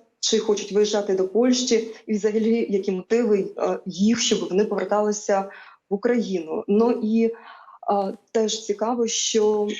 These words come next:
м, багато біженців, ну, наприклад, тридцять п'ять відсотків біженців, вони,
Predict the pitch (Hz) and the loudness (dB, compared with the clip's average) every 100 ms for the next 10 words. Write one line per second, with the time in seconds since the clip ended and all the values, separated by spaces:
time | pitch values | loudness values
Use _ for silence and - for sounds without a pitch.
0 | - 196 196 - - _ _ - 196 202 | -2 -2 -2 -8 -20 _ _ -6 -4 -2
1 | 233 226 190 175 170 - - 208 285 285 | -2 -2 -4 -4 -8 -14 -6 0 2 2
2 | 208 - 190 175 - - _ - _ 220 | 0 -2 -2 -2 -6 -16 _ -20 _ 0
3 | 208 202 190 - 185 214 214 202 196 185 | 0 -2 -6 -2 -2 0 -4 -4 -6 -6
4 | 170 185 - 180 180 262 233 - 190 - | -8 -10 -10 -6 -2 0 0 0 -2 -2
5 | - 196 208 226 233 | 0 2 4 4 2